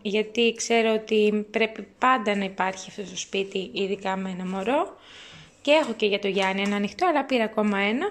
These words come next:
Και πήρα και ένα ενόπνευμα για το αφαλάκι του. Μου είπαν ότι αυτό είναι μια χαρά για τον αφαλό. Γάζες.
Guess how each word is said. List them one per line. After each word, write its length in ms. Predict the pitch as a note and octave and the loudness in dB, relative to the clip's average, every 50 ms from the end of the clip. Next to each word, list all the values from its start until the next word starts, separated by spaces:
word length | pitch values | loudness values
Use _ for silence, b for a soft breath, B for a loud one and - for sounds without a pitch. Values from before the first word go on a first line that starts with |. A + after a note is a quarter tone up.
| B B B B B B B B B B B B _ _ _ _ _ _ - - - - | B B B B B B B B B B B B _ _ _ _ _ _ -20 -20 -18 -8
Και 140 | - - B3 | -2 -2 0
πήρα 300 | A#3+ - C4+ C4+ C#4 C#4 | 2 4 2 4 4 2
και 140 | C4+ - C4 | 2 2 2
ένα 440 | B3+ B3 B3 A#3 A#3+ B3 B3 A#3+ A#3 A#3+ | 2 4 4 2 2 2 2 2 0 0
ενόπνευμα 640 | A3+ G#3+ G#3+ G#3+ A3 G#3+ A3 A3 G#3+ G3+ G#3+ G#3+ | 0 0 2 2 0 0 0 -2 0 0 0 0
για 260 | G#3 G3+ G3+ G#3+ G#3+ | 0 2 2 0 0
το 100 | G#3+ G#3 | 2 0
αφαλάκι 520 | G#3 G#3 G#3 G#3 F#3 F#3 F#3+ F#3 F#3 F#3+ - - | -2 0 0 -4 -2 0 0 -2 -2 -4 -8 -4
του. 220 | - G#3+ C4 E4 - B B B B B B B B B B - | 0 0 0 0 -4 B B B B B B B B B B -2
Μου 100 | A3 A3+ | 2 4
είπαν 180 | A#3 A3+ A3 | 4 4 4
ότι 160 | G#3+ G#3 - | 2 0 -2
αυτό 140 | G#3+ - - | -4 -2 0
είναι 120 | A3 G#3 G#3+ | 0 0 2
μια 140 | G#3 G#3+ | 0 0
χαρά 280 | G#3 - - G3 G3 G3 | -2 -2 -2 -2 -2 -2
για 120 | F#3+ F#3 | -2 -4
τον 280 | E3+ - F3 E3+ E3+ E3+ | -6 -6 -6 -6 -6 -6
αφαλό. 560 | F3 E3 - F3+ E3+ E3+ F3 F3 G3+ C#4+ E4+ B B B B B B B _ B B B B B B B B B B B B | -10 -8 -4 -2 -2 0 2 2 0 0 -2 B B B B B B B _ B B B B B B B B B B B B
Γάζες. 840 | G#3 G3 G#3 A#3 A#3 A#3+ C4 B3+ B3 C4+ D4+ E4+ - - - - | -4 2 4 6 6 6 6 4 4 2 2 2 2 -2 -4 -6